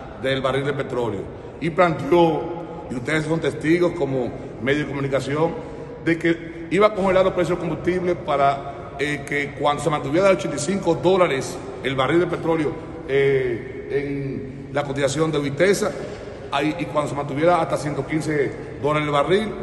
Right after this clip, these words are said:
iba a congelar los precios de combustible, lo que hasta ahora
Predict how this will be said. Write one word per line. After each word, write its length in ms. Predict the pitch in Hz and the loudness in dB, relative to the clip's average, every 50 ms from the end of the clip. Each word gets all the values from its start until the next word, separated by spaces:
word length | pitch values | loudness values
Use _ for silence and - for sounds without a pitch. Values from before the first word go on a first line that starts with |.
| - - - | -10 -6 -6
iba 340 | 127 147 151 160 151 - 143 | -2 0 2 0 0 0 -2
a 120 | 135 - | -4 -2
congelar 260 | 123 123 131 131 139 | -2 -2 0 0 0
los 100 | 143 135 | 0 0
precios 200 | 135 139 135 143 | -2 0 -2 -2
de 40 | 139 | -2
combustible, 300 | 143 135 135 156 156 160 | -4 -4 -2 0 0 0
lo 40 | 156 | 2
que 80 | 165 | 2
hasta 240 | 160 147 - 156 151 | 2 2 2 2 2
ahora 440 | 139 147 160 170 165 156 131 123 117 | 4 6 6 6 6 6 2 0 0